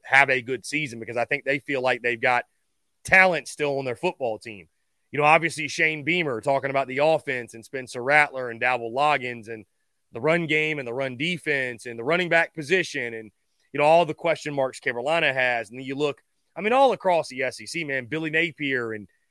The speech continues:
uh, you know, how, how has recruiting sort of changed his mood coming into S E C Media Days and the ascension of his program? And is, is, is,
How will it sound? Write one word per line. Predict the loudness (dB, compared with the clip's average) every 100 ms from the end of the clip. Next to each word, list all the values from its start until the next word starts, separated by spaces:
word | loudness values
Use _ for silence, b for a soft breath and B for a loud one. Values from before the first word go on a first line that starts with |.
| _ -2
uh, | 0 2 -2
you | -4
know, | -4
how, | 0 0
how | 4 4 4
has | 2 0
recruiting | -8 -4 -2 0 -2 -4
sort | -6 -6
of |
changed | -4 -4 -6 -10 _ _ 0
his | 2 2
mood | -2 0 2 2 0
coming | -4 -4 -2
into | -2 -2
S | -4 -4
E | -12
C | -10 -8
Media | -6 -2
Days | 0 0 -2 -8
and | -14 -18 _ _ -2
the | 0
ascension | 0 -2 -2 -2
of | -4
his | -6 -4
program? | -2 0 -2 -2 -2 -4
And | -6
is, | -6
is, | -6 -6
is, | -2 -4 -4